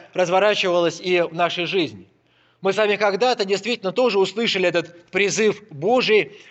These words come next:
Мы с вами когда-то пришли в эту церковь, в это, следуя этому Божьему призыву. Господь призвал нас,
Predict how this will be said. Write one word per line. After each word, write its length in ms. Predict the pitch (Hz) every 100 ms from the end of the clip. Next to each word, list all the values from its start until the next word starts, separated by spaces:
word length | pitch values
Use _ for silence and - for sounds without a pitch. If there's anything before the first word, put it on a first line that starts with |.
| - -
Мы 140 | 202
с 80 | 202
вами 240 | 220 214
когда-то 800 | 202 196 185 226 214 190 165 - -
пришли 360 | 175 185 196 214
в 60 |
эту 180 | 190 185
церковь, 440 | 185 220 214 180 160
в 40 |
это, 280 | 165 185 175 170
следуя 400 | 190 - 202 175
этому 200 | 170 170
Божьему 540 | 180 147 156 151 127 _
призыву. 640 | 180 180 143 214 202 175 156 - - _
Господь 440 | 165 190 196 240 214
призвал 480 | 208 175 214 220
нас, 320 | 185 165 160